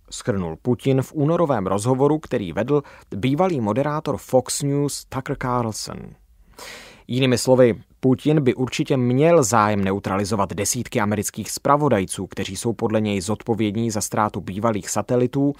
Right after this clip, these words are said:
nebo přímých součástí někdejšího sovětského impéria. A jak to formuloval Joe Biden v den ruské invaze, Ukrajina je klíčovým prvkem v Putinově velkolepém plánu na obnovení Sovětského svazu.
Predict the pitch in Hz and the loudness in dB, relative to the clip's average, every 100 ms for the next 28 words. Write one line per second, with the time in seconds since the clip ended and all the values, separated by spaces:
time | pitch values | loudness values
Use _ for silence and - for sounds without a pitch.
0 | - 120 113 98 - 120 131 135 - 117 | -6 -4 -2 -2 -6 -2 0 0 -2 -2
1 | 120 127 123 117 - 135 127 113 104 117 | 0 0 0 0 -4 -6 -4 -2 -2 -2
2 | 117 127 117 113 - 107 110 - - 104 | -2 -4 -2 -4 -2 -2 -2 -2 -4 -4
3 | 95 95 85 78 73 76 80 - - - | -4 -6 -10 -10 -10 -10 -12 -12 -18 -16
4 | - - 107 85 - 104 98 - 101 107 | -14 0 4 4 0 -4 -8 -6 -4 -2
5 | 107 107 98 92 90 82 76 82 98 147 | 0 2 4 2 -2 -8 -6 -2 -2 -2
6 | 127 90 87 92 - - 92 120 127 170 | -2 -4 -4 -6 -8 -8 0 2 2 -2
7 | - - - _ - 165 196 208 208 196 | -8 -20 -20 _ -4 0 2 2 2 2
8 | 139 - 151 190 - 185 127 196 151 - | 0 0 -2 -2 -2 0 -2 0 -2 -2
9 | 160 147 - - - 143 160 156 135 123 | -2 -2 -4 -8 -4 -2 2 2 4 4
10 | 95 117 110 175 208 196 175 113 90 131 | 2 -4 4 4 4 0 0 -2 0 2
11 | 135 139 135 135 131 104 - 123 131 123 | 4 4 2 -2 -2 -2 -2 -2 0 2
12 | 120 117 113 - - 107 101 - 87 85 | 2 0 -2 -6 -4 -4 -4 -4 -6 -6
13 | - 64 87 | -10 -10 -14